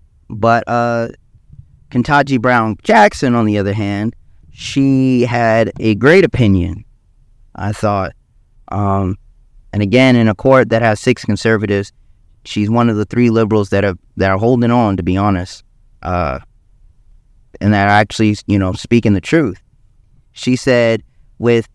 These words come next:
"let them eat cake" obliviousness, today the majority pulls the ripcord and announces color blindness for all by legal fiat, she wrote,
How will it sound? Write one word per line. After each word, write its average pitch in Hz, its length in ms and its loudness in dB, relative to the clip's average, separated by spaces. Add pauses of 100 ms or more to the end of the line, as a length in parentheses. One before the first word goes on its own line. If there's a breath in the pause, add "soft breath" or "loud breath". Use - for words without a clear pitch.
(100)
"let 120 300 2
them 139 180 4
eat 147 220 -2
cake" 156 320 0
obliviousness, 110 1040 -2
today 131 400 0
the 113 120 -2
majority 120 560 2
pulls 113 340 -2
the 95 60 -6
ripcord 104 580 -2 (300)
and - 120 -10
announces 110 400 2
color 110 280 0
blindness 98 460 -2
for - 160 -8
all 107 420 0 (600)
by 113 240 2
legal 113 400 0
fiat, 113 400 -2 (1120)
she - 180 -6
wrote, 90 300 -2